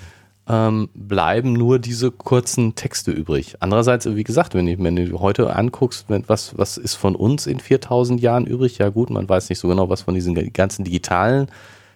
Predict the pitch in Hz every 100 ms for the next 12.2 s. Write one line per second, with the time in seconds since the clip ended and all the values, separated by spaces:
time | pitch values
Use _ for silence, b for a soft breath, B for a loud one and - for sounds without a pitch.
0 | B - 139 - 131 - 143 135 - -
1 | 123 123 104 - 104 - - 101 - 107
2 | 101 104 95 92 87 - - 139 123 -
3 | 120 131 127 - 104 101 B B B -
4 | 101 101 95 - 101 92 98 98 95 92
5 | 92 95 98 95 - 98 90 - - 123
6 | 113 - 107 92 123 107 104 107 - 98
7 | 113 143 147 147 143 139 135 135 139 B
8 | B B B B _ 123 110 107 104 101
9 | 110 107 101 101 98 b b b b _
10 | - 104 - - 127 127 120 110 - B
11 | B _ _ _ _ _ _ _ 107 101
12 | 104 101